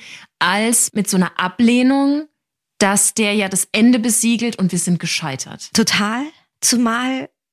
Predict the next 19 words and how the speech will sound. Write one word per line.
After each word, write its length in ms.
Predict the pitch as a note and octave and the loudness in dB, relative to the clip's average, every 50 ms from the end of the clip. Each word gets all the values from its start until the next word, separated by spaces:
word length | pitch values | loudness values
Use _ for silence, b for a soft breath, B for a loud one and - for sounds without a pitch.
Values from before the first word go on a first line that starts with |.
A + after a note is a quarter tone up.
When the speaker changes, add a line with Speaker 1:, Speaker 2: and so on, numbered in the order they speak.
| _ _ - | _ _ -4
Speaker 2:
ich 120 | G#3+ G#3 | -4 -2
meine, 200 | A3+ G#3+ A3 A3 | 0 0 0 -2
dieses 360 | G#3 G#3 G3 A3 A3+ A3+ - | -2 -4 -4 -2 -2 -2 -2
Scheitern, 580 | - - G#3+ A#3 C4+ - - D4+ D4 D4 D4+ D#4+ _ | -2 -2 -4 -6 -8 -8 -10 -12 -12 -12 -14 -16 _
für 140 | _ - B3+ | _ -2 0
mich 300 | B3 B3 C#4+ C#4+ - - | 0 2 0 -2 -4 -8
ist 180 | - A#3+ - - | -10 -8 -6 -4
eine 80 | A#3+ | -4
Scheidung, 520 | A#3 - - A3 A3 A3+ A3+ A3 A3 A3 - _ _ _ _ _ - | -2 -2 -4 -4 -6 -6 -8 -8 -10 -10 -12 _ _ _ _ _ -2
also 160 | G3 G#3 G#3 | 0 2 2
als 160 | F#3 F3+ - - | 2 0 -2 -4
Paartherapeutin 760 | - - B3+ - - A#3+ A3+ A3 G#3+ - - - - A3+ G3 | -6 -6 -6 -6 -6 -8 -8 -10 -10 -10 -10 -10 -6 -4 -4
und 60 | - | -4
auch 100 | G3 - | -4 -4
als 120 | A3 G3 - | -6 -8 -8
Privatperson 580 | - - G3+ G#3 G#3+ A3 - A3+ G3+ G3 G3 | -10 -10 -6 -6 -6 -4 -4 -2 -2 -2 -4
kein 220 | G3 - G#3 G#3 G#3+ | -4 -6 -6 -6 -6
Scheitern. 580 | - - - - C4 C#4+ - A3+ - D#3+ F#3+ - _ _ - | -6 -6 -6 -6 -8 -8 -8 -8 -8 -10 -10 -12 _ _ 2
Speaker 1:
Mhm. 380 | G#3+ G3 F#3+ F#3 F3+ F#3 G3 | 4 4 4 4 2 0 -4